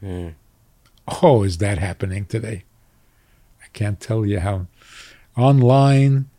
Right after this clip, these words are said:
Speaker 2: people from the jungles of Africa who can barely speak English, one of them particularly said,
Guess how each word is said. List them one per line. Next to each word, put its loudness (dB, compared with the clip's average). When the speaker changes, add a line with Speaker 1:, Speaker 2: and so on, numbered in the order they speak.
Speaker 2:
people 0
from -2
the -2
jungles 2
of 2
Africa -6
who 0
can 0
barely 4
speak -2
English, -6
one 4
of 4
them 0
particularly -4
said, -2